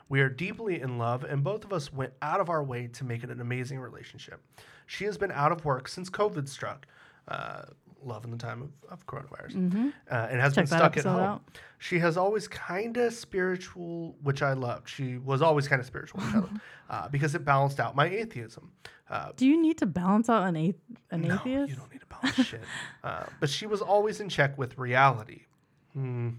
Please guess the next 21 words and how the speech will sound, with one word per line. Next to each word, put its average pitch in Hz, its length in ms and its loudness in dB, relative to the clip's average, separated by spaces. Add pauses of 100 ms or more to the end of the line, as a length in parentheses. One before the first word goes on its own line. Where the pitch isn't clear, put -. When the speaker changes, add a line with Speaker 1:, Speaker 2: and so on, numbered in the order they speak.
(480)
Speaker 1:
That's 175 300 -12
a 151 40 -6
little 147 220 -2
bit, 143 160 0
that's 143 180 -2
a, 143 140 -10
that's 175 220 0
a - 40 -12
sentence 147 420 -4
that 127 80 -4
I 120 100 0
feel 123 160 -6
like 120 100 4
is 117 60 6
a 220 40 10
Speaker 2:
Oof. 131 140 2
Speaker 1:
little 131 140 4
bit 135 180 0
demeaning. 113 500 -8
Speaker 2:
<laughs> 220 480 0
Speaker 1:
Uh, - 220 -4